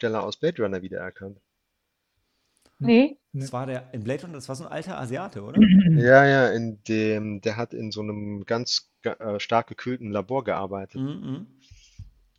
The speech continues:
Speaker 1: Und der, äh, gespielt von James Hong. Und der hat hier ja auch, äh, so einen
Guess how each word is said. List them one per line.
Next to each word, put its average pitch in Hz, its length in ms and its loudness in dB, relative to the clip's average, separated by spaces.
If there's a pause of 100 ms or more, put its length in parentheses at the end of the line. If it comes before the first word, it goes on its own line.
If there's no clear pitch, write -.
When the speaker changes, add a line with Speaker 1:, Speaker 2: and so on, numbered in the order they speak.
(200)
Speaker 1:
Und 104 340 -10
der, 104 480 -4 (140)
äh, 101 640 -6
gespielt - 360 -6
von 110 220 -2
James 123 340 0
Hong. 104 260 -2
Und 104 220 -14
der 107 180 -2
hat 113 180 -10
hier 131 360 -2
ja 117 220 -2
auch, 139 360 -2 (140)
äh, 104 240 -2
so 104 160 -8
einen 98 580 -10